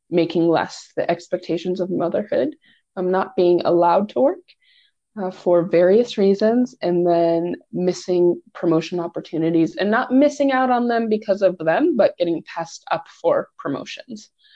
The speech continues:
Uh, and then Matt kind of led us into, uh, social mobility and what this looks like and the mechanisms of social mobility as well. Um, and so think about really,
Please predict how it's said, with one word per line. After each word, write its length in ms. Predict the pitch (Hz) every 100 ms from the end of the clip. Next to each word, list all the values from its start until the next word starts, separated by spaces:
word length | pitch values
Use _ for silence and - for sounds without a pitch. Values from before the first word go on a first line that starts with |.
| _ _ _ -
Uh, 280 | 190 185 - -
and 180 | 196
then 220 | 202 190 190
Matt 220 | 185 - -
kind 140 | 220
of 80 | 208
led 160 | 185
us 120 | 185 190
into, 720 | 175 175 175 170 165 185 - _ _ -
uh, 160 | 175
social 360 | 175 175 175 180
mobility 600 | 170 175 160 165 170 156
and 120 | 175
what 160 | 156 -
this 200 | 170 -
looks 260 | 139 -
like 220 | 156 180 180 _
and 280 | 175 165 190
the 60 | 175
mechanisms 800 | 175 - 190 185 170 - 196 -
of 160 | 170
social 320 | - - -
mobility 480 | 185 202 - 208 -
as 140 | - -
well. 220 | - - _ _ _ _ _ _ _ _ _ -
Um, 240 | 202 214
and 200 | 208 214
so 280 | - 214 214
think 340 | 214 240 339
about 400 | 302 180 117 82 - - - _ _ _ _
really, 800 | 196 190 202 220 202 156 156 214